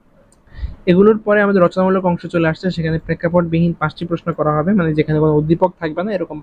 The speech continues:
পাঁচটি প্রশ্ন করা হবে। এর মধ্যে তিনটি প্রশ্ন উত্তর দেওয়া লাগবে, প্রতিটির জন্য পাঁচ মার্ক করে, তিন পাঁচে পনেরো নম্বর।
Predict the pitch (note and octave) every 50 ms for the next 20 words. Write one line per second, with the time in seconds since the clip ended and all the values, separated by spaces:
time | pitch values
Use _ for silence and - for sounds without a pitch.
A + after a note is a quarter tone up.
0 | - _ _ - D3+ - - E3+ E3 - E3 - - E3+ - E3+ E3+ E3+ E3 F3
1 | G#3+ B3+ _ _ _ _ _ _ _ - D#3+ D3+ D#3 D#3 D#3 D3+ D#3+ E3 E3+ F#3+
2 | F3 F3+ F3+ - F3+ E3+ - E3+ E3 E3+ E3 E3+ F3+ F#3+ F3 E3+ D#3 E3 D#3 D3+
3 | C#3+ D3+ D3+ D3+ D3 C#3+ - D#3 D3+ - - D#3+ D#3+ D#3 - - F3+ F#3+ - E3
4 | D3+ - D3+ C#3+ - - - F3 F#3+ G3 F#3+ E3 D3 C#3+ D3+ F#3+